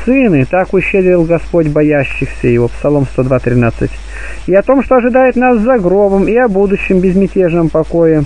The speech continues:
"Обратись, душа моя, возвратись в покой твой". Зачем так велико небо? Он отвечает, "Небеса проповедуют славу Божию". Зачем ночь и день? Не для того только, чтобы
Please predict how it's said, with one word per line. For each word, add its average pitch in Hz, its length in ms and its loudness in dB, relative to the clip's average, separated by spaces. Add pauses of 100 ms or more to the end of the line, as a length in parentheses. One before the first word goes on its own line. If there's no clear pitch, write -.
(640)
"Обратись, 143 760 0
душа 214 420 2
моя, 156 300 0
возвратись 196 640 0
в - 180 -10
покой 180 520 0
твой". 131 400 0 (800)
Зачем 262 500 2
так 214 260 0
велико 202 400 0
небо? 143 440 2
Он 151 140 0
отвечает, 160 580 0
"Небеса 196 760 0 (100)
проповедуют 208 920 0 (100)
славу 208 320 0
Божию". 143 480 2 (560)
Зачем 190 580 0
ночь 175 400 0
и 139 100 2
день? 208 360 2 (600)
Не 214 360 2
для 262 200 0
того 254 420 2
только, 220 420 2
чтобы 196 360 -2